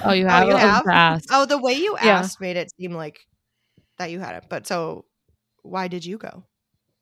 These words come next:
Speaker 2: And what was your experience like?
Speaker 3: I went a few times.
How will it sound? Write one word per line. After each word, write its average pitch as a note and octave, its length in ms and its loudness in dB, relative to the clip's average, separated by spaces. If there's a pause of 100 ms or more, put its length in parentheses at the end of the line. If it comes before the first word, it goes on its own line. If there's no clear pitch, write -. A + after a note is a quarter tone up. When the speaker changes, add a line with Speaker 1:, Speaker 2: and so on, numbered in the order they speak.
(300)
Speaker 2:
And G3+ 180 -4
what A3 140 0
was A3+ 140 -6
your D4 100 -4
experience - 460 -10
like? - 260 -16 (600)
Speaker 3:
I A3 560 0
went G3+ 240 -4
a A#3+ 60 -4
few B3 200 -2
times. F#3 920 -8